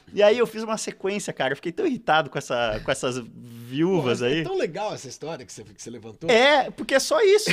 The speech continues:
Speaker 1: né? Não tem
Speaker 2: <laughs> É só
Speaker 1: outra.
Speaker 2: isso,
Speaker 1: A
Speaker 2: exato.
Speaker 1: qualidade de câmera é muito diferente, então a estabilização da imagem, cara, se eu pegar isso aqui e sair filmando aqui
Speaker 2: Não
Speaker 1: assim,
Speaker 2: vai parecer
Speaker 1: sai
Speaker 2: que
Speaker 1: estabilizadinho.
Speaker 2: Aham.
Speaker 1: Então, a, uma das coisas da sensação de velocidade das onboards antigas é que tremia muito, parece que o cara tá pilotando
Speaker 2: Sim,
Speaker 1: assim.
Speaker 2: sim.
Speaker 1: Na verdade, é só tre-, a câmera que tá tremendo e hoje em dia é muito
Speaker 2: Aham.
Speaker 1: estabilizado.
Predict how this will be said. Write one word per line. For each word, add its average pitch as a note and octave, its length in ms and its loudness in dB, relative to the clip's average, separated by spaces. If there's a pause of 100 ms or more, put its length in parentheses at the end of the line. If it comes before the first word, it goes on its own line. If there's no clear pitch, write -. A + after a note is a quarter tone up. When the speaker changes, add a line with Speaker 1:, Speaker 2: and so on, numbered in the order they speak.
Speaker 1:
né? F3 160 4
Não F3+ 160 -4
tem G#3 120 4
Speaker 2:
<laughs> - 20 -2
É - 20 -14
só A3 60 2
Speaker 1:
outra. C4 320 2
Speaker 2:
isso, E4+ 200 -8
Speaker 1:
A E3+ 40 -6
Speaker 2:
exato. A3 160 -4
Speaker 1:
qualidade G3 560 -2
de E3+ 180 -12 (220)
câmera G#3+ 400 2
é D#3+ 100 2
muito E3+ 580 -4
diferente, D3+ 540 -4
então G3 140 -2
a G#3 40 0
estabilização F#3 880 -4
da G#3 120 -2
imagem, D3+ 440 -8
cara, F3+ 220 -4
se - 120 -14
eu C3+ 40 -10
pegar F#3 240 -10
isso G3+ 140 -12
aqui F3+ 340 -14 (160)
e D#3+ 40 -16
sair F#3+ 200 -4
filmando F3 380 -10
aqui B2 180 -18
Speaker 2:
Não - 60 -10
Speaker 1:
assim, D3 280 -12
Speaker 2:
vai C3+ 100 -10
parecer D3 220 -8
Speaker 1:
sai F3+ 120 -2
Speaker 2:
que G3 60 -2
Speaker 1:
estabilizadinho. F3+ 1000 -4
Speaker 2:
Aham. C3 240 -12
Speaker 1:
Então, G#3+ 200 -6
a, F3 220 -8
uma F#3+ 160 -8
das A#3 160 -4
coisas G#3 240 -6
da F#3 80 -6
sensação F3 400 -8
de E3 80 -10
velocidade D3+ 600 0
das C3+ 140 -2
onboards C#3 280 -4
antigas E3 320 -8
é F#3+ 60 -14
que - 120 -20
tremia B3 420 -2
muito, A#3 240 -2
parece G#3+ 220 -2
que - 40 -8
o F#3 40 -10
cara A3+ 140 -6
tá A#3 120 -10
pilotando G#3+ 420 -6
Speaker 2:
Sim, D3+ 100 -8
Speaker 1:
assim. - 180 -12
Speaker 2:
sim. B2+ 60 -12
Speaker 1:
Na G#3+ 100 -2
verdade, A3+ 300 -2
é - 20 -8
só C4+ 140 -4
tre-, B3+ 200 -10
a G#3+ 80 -8
câmera A#3+ 300 -2
que - 60 -18
tá G3+ 100 -6
tremendo G#3+ 360 -8
e A#3 40 -10
hoje A#3 120 -10
em - 20 -8
dia A3+ 100 -6
é A3 40 -2
muito C#3+ 80 -4
Speaker 2:
Aham. D3 60 -8
Speaker 1:
estabilizado. F#3+ 480 -4